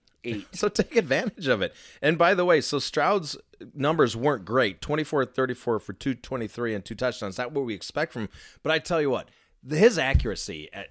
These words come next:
Speaker 2: is just
Speaker 1: Okay.
Speaker 2: pinpoint.
Speaker 1: I felt like people were, like, getting on him. Dude,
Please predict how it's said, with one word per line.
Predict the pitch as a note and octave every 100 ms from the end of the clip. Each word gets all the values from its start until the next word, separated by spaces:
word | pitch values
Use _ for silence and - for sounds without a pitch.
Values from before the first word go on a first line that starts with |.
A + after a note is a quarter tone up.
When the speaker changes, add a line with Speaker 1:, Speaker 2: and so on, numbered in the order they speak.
| -
Speaker 2:
is | A#2+
just | G#2+ F3+
Speaker 1:
Okay. | F#3 C3
Speaker 2:
pinpoint. | G#3 G#3+ F#3+ D#3 C3+ - -
Speaker 1:
I | G3+ C#4
felt | - D4+ C#4
like | A#3+ A#3
people | - F#3+ F#3+ F#3+ F3 E3 _ _ -
were, | B2+ D#3
like, | B2+ B2 B2+ G2+
getting | - C3+ D#3+ F#3
on | D3+ D3+ E3+
him. | E3 F3+ G#3+ _ _ _ _ _ _ _ -
Dude, | B3 A#3 -